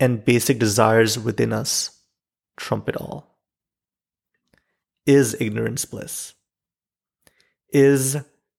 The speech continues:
a spotless mind truly a happy one? Do we need the sadness to truly feel happiness?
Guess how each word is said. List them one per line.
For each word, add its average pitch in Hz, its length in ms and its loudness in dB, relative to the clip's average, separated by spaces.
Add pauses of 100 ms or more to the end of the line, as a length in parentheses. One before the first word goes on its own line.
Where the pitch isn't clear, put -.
(340)
a 120 80 -2
spotless - 760 -2
mind 123 420 -8 (880)
truly 117 460 2
a 117 40 2
happy 117 360 -2
one? 160 380 -14 (1500)
Do 127 140 4
we 120 140 4
need 117 320 2
the 123 80 4
sadness - 800 -2 (720)
to 135 100 -4
truly 117 480 0
feel 110 260 -2
happiness? - 720 -8